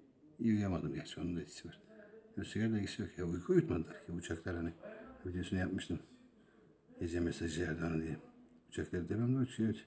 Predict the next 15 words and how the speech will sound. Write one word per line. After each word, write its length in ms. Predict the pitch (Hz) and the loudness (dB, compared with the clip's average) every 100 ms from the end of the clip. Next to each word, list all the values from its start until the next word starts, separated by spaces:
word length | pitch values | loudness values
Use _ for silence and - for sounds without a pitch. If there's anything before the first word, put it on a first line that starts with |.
| - _ _ _ _ _ - - - | -18 _ _ _ _ _ -18 -10 -6
Uyku 220 | 90 123 | 2 4
uyutmuyor 340 | 113 - 95 | 4 4 2
ya. 160 | 110 123 - - - | 2 0 -8 -18 -2
Beş 160 | 107 - | 0 0
dakikada 240 | 104 92 | 0 2
bir 100 | 95 | 2
uçak 280 | 92 - - | 2 0 0
olmaz 300 | 101 147 151 | 4 4 2
ki. 160 | - - - - - - _ - | -4 -10 -14 -20 -20 -20 _ -12
Şimdi 140 | - 85 | -8 -4
tepemde. 400 | 87 92 87 78 - 85 87 92 | 0 2 4 2 -2 -4 -2 0
Rotayı 300 | 101 123 113 | 8 10 12
değiştirseler 440 | 117 - 107 120 | 10 8 6 6
olmuyor 280 | 156 135 85 | 10 8 8
mu? 140 | 78 | 2